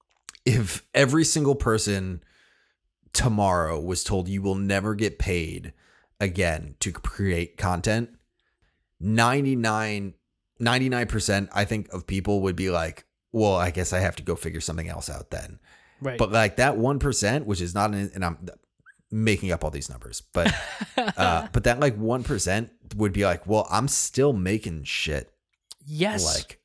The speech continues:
Speaker 1: forever, whether I get paid or not," you know, and, like, from that,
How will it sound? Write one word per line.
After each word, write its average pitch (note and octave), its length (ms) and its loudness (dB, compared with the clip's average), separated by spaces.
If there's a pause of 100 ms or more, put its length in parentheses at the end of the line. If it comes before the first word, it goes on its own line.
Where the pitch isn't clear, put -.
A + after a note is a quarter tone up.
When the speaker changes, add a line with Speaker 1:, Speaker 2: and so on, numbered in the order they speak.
Speaker 1:
forever, F2+ 680 0
whether F2 340 0
I E2 80 0
get E2 220 -6
paid F#2+ 340 0
or D#2 160 -2
not," E2+ 500 -2 (920)
you - 160 -6
know, D#2+ 260 -2
and, G#2 200 2
like, F2 340 -2 (280)
from A#2 520 2
that, G#2 400 2